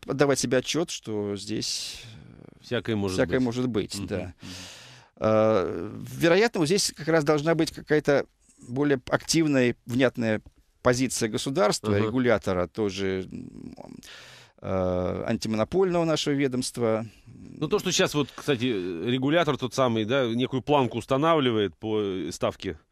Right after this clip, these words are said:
Speaker 1: Э,
Speaker 2: Это
Speaker 1: да,
Speaker 2: нормально? Это
Speaker 1: да,
Speaker 2: как раз
Speaker 1: вот это, да, как раз нацелено на то, чтобы,
Speaker 2: шаги
Speaker 1: э,
Speaker 2: в, в нужном направлении,
Speaker 1: те
Speaker 2: да?
Speaker 1: наиболее агрессивные кредиторы,
Speaker 2: Мгм,
Speaker 1: чтобы
Speaker 2: мгм.
Speaker 1: они свои аппетиты
Speaker 2: Да,
Speaker 1: как-то умерили.
Speaker 2: поуменьшили, да, немножко успокоили.
Speaker 1: Таким, таким путем.
Speaker 2: Согласен. Еще один звонок, давайте пообщаемся.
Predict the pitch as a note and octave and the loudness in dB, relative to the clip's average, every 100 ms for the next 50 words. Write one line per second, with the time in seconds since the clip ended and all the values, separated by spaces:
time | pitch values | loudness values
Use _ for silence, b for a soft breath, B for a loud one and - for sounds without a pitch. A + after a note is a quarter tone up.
0 | _ - A#2+ A#2 A2+ A#2 F3 E3 D#3 D#3+ | _ -4 2 2 2 4 8 8 8 6
1 | G3+ F3+ C3 C#3+ C3+ C#3 A#2+ B2 D3 - | 4 6 6 8 6 6 2 2 2 0
2 | F#3+ G3+ F3+ D#3+ D3+ D#3 D3+ D#3 - D#3+ | 0 2 4 4 2 0 0 0 0 2
3 | D#3 D3 C3 C3+ - C3 A#2 B2 A#2+ A2 | 2 2 0 -2 -4 -2 2 4 4 2
4 | C3 C3+ G#2+ F3+ - B2+ C#3 C#3 C3 B2+ | 2 2 4 0 0 0 2 4 2 2
5 | B2 A2+ F#2 E2 D#2+ D3+ C3 D3 C#3 D3 | 2 2 2 2 2 4 2 4 4 6
6 | C#3+ C3 D#3+ - F#3 B2 A2 A#2+ B2 G#2+ | 4 4 4 4 4 4 2 0 0 2
7 | A2 A#3 A#2 F#2+ G#2+ A2+ A#2 E3 F3+ D#3 | 4 6 4 2 0 2 2 2 2 0
8 | - C3 C#3+ C3+ B2 E3 D#3 C3 A2+ G#2 | 0 2 2 0 -2 -2 0 2 4 2
9 | D3 D3+ C3 - G#2+ F2 F#2+ F#2 F#2+ F#2 | 2 4 6 6 4 2 -2 -4 -2 -2
10 | G2+ G2+ A2+ - G#2 G2 A2+ - G#2+ A2 | -4 -6 -8 -6 -6 -4 -4 -2 -4 -4
11 | G#2+ F2+ A2 F2+ E2+ E2+ G#2+ G2+ F#2 E2 | -6 -4 -4 -4 -8 -8 -8 -4 -6 -4
12 | B2 F#3 D#3 C3+ C#3 A2+ F#2+ A2 A#2 - | -2 0 0 2 2 2 0 -2 -2 -4
13 | A2 - D3+ - | -4 -2 -2 -2